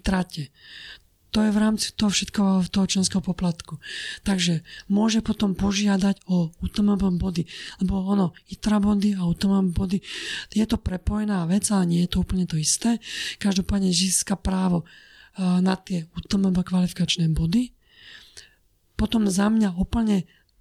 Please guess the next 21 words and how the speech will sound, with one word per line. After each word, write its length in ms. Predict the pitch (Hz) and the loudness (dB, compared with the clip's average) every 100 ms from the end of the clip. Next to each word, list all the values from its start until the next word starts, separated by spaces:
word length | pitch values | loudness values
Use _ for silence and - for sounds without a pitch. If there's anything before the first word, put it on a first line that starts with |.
| _ | _
top 180 | 240 233 - | -4 -4 -8
špičková 560 | - 196 - 226 220 | -8 -6 -2 0 2
vec 220 | 190 190 - | 2 0 0
je 160 | 190 | -2
tá, 320 | - 185 180 170 | 0 2 2 2
že 320 | 170 165 156 - - - - - _ _ _ _ _ _ _ _ _ | 2 0 -2 -10 -18 -16 -16 -18 _ _ _ _ _ _ _ _ _
organizátor 720 | 190 196 226 226 226 220 208 | -2 0 2 2 2 2 2
získa 640 | 170 170 165 - - 202 - - - - - | 2 2 0 0 0 0 -2 -10 -20 -20 -6
možnosť 760 | 190 180 175 175 208 220 - - - - - 196 | 0 2 2 2 2 4 2 -2 -10 -20 -6 -2
nechať 320 | 196 220 214 | 0 0 0
si 400 | - - 196 185 - - _ | -2 0 2 0 -6 -20 _
ohodnotiť 920 | 214 208 233 214 208 208 - 202 - | 0 2 0 0 0 0 -2 -4 -4
ten 280 | - 190 180 | 0 0 0
pretek 560 | - 180 175 - 226 - - - - - 196 | -2 -2 -2 0 -2 -2 -14 -14 -14 -6 -4
od 120 | 175 | -2
bežcov. 720 | 170 170 - - 175 156 147 - - - - | -2 -2 -2 0 0 0 -4 -10 -20 -6 -4
Tak 200 | 180 165 | -4 -2
je 80 | 196 | -4
to 160 | - | -2
takzvaný, 560 | 208 196 208 202 190 170 - - - - | -2 0 2 2 2 0 -6 -16 -16 -4
a, 360 | 190 180 175 165 | 0 2 2 0